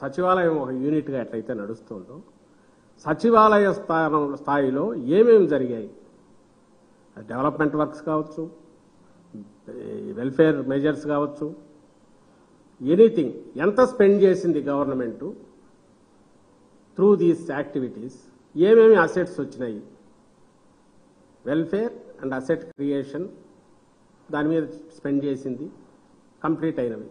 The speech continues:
ఇవన్నీ తెచ్చి ప్రజల ముందుకు పెడుతున్నాం. ఇది మైక్రో లెవెల్, సూక్ష్మ స్థాయిలో నిజంగా చూస్తే mind boggling. ఎవరికైనా సరే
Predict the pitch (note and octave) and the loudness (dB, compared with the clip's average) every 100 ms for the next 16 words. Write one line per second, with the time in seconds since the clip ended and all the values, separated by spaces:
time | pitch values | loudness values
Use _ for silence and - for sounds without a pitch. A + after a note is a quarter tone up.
0 | - C#3 C#3+ D#3 E3+ F#3+ E3 D3 - A#3 | -12 -8 -2 0 2 2 0 -6 -10 -12
1 | C4 - _ _ _ _ _ _ _ _ | -12 -14 _ _ _ _ _ _ _ _
2 | _ _ _ _ _ _ _ _ _ _ | _ _ _ _ _ _ _ _ _ _
3 | _ - E3+ E3 D#3+ D3+ F3 E3+ - G#2 | _ -2 2 2 2 -2 -4 -8 -8 -16
4 | - - _ _ _ _ _ _ _ _ | -16 -20 _ _ _ _ _ _ _ _
5 | _ _ _ _ _ _ E3+ F3 D#3+ F#3 | _ _ _ _ _ _ 0 2 2 0
6 | F#3 A3+ G#3 D#3+ C3 - F#3 F#3 F#3 F3 | 2 4 4 4 0 -4 -6 -4 -4 -4
7 | F3 D#3 C#3 B2+ G#2 - - - _ _ | -2 0 0 -2 -6 -14 -20 -20 _ _
8 | _ _ _ _ _ _ _ _ - D#3+ | _ _ _ _ _ _ _ _ -6 0
9 | G#3+ G3 G3+ F#3+ G#3 F3+ E3+ G#3 G3 F#3+ | 2 2 0 -2 0 4 6 6 4 2
10 | D#3+ A2+ - - - _ _ _ _ _ | -2 -6 -10 -20 -20 _ _ _ _ _
11 | _ _ _ _ B2 D#3 F#3 F#3+ F#3 F3 | _ _ _ _ -4 0 0 0 0 2
12 | E3 - C#3 F3 G#3 | 0 -2 -6 -6 -8